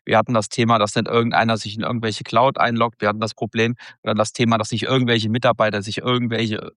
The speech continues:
Accounts von Software as a Service Dienstleister anlegen können. Wir hatten das Thema, dass keiner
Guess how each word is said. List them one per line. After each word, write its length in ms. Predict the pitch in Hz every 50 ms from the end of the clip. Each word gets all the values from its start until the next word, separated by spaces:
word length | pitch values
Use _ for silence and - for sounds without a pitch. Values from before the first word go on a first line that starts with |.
| _ -
Accounts 500 | 107 - - - 123 135 135 131 - -
von 140 | 113 107
Software 340 | - 117 107 - - - -
as 80 | 107 107
a 40 | 110
Service 360 | - 139 139 135 135 - -
Dienstleister 540 | - 123 117 - - 113 107 104 - - -
anlegen 360 | 113 113 107 104 107 107 101
können. 220 | - 107 104 104 - - - - - _ _ _
Wir 120 | 107 101
hatten 180 | 110 - - 113
das 180 | 113 107 -
Thema, 300 | - - 123 120 123 117
dass 220 | 110 107 - - - - _ _ _ _ _ _ _ _ _ _ -
keiner 640 | - - 135 127 127 131 127 123 120 117 117 117